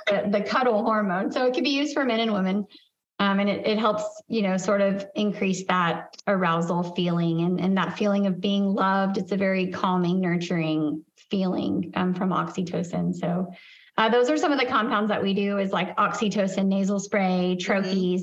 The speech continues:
Speaker 1: uh, sublingual troches or buccal, um, lozenges. And then on the testosterone side, um, testosterone is only three percent bioavailable when it's given orally. So we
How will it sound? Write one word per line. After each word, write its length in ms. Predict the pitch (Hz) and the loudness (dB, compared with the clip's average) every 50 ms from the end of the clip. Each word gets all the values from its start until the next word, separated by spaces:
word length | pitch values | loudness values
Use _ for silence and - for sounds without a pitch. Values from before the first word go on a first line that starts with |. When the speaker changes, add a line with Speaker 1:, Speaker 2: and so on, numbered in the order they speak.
| - - | -4 -4
Speaker 1:
uh, 60 | - 185 | -4 -2
sublingual 520 | 170 - 226 208 233 226 220 214 214 220 | 0 0 2 2 2 2 2 2 0 0
troches 540 | 220 - 208 196 180 180 196 185 185 185 180 | 0 0 0 -2 0 0 0 0 0 0 0
or 140 | 180 190 190 | 0 0 0
buccal, 720 | 170 190 170 170 170 175 185 185 175 165 165 165 - - - - _ _ _ _ - | 0 0 0 -2 -2 -2 0 0 2 0 0 -2 -4 -8 -14 -20 _ _ _ _ 0
um, 260 | 190 180 180 208 233 | 0 2 2 0 0
lozenges. 960 | 202 190 196 196 185 196 196 180 190 190 185 190 190 190 190 190 190 - _ _ _ _ _ _ _ _ _ - | 0 0 0 0 2 0 0 0 0 0 0 0 0 0 -2 -4 -6 -10 _ _ _ _ _ _ _ _ _ -2
And 160 | 202 208 208 185 | 0 0 2 2
then 240 | 208 208 202 202 | 2 2 2 2
on 100 | 190 208 214 | 2 2 0
the 60 | 226 | 0
testosterone 800 | 214 - 240 - - 302 339 - - - 254 240 214 196 196 190 | 0 -2 -2 -2 0 0 0 0 0 0 0 0 0 0 0 0
side, 460 | - 185 180 180 180 185 190 196 - - | 0 0 0 0 0 0 0 -2 -2 0
um, 600 | 208 202 196 190 185 180 180 180 185 180 185 - _ _ _ _ _ _ _ _ _ _ - | 0 0 2 2 2 2 2 2 0 -2 -4 -8 _ _ _ _ _ _ _ _ _ _ -4
testosterone 560 | - 269 269 - 269 285 294 - 349 320 320 | -2 0 2 2 2 2 2 2 2 2 2
is 100 | 320 320 | 2 2
only 280 | 277 254 247 254 254 254 | 2 2 2 0 0 0
three 200 | - 240 226 240 | 0 0 0 0
percent 520 | 240 240 233 233 220 214 214 208 - 214 | 0 0 -2 0 0 0 0 0 -2 0
bioavailable 680 | 214 208 196 202 196 196 196 196 190 190 202 202 220 214 | 0 2 2 4 2 2 2 2 2 2 2 2 2 0
when 100 | 214 208 | 0 0
it's 160 | 196 - - - | -2 -2 -2 -2
given 220 | 226 196 202 190 | 0 0 0 0
orally. 460 | - 190 190 185 185 196 214 220 226 | 0 0 0 2 2 2 2 0 0
So 180 | 247 - 254 262 | 0 0 0 0
we 360 | 285 294 285 269 - - - | 0 0 0 -2 -2 -4 -8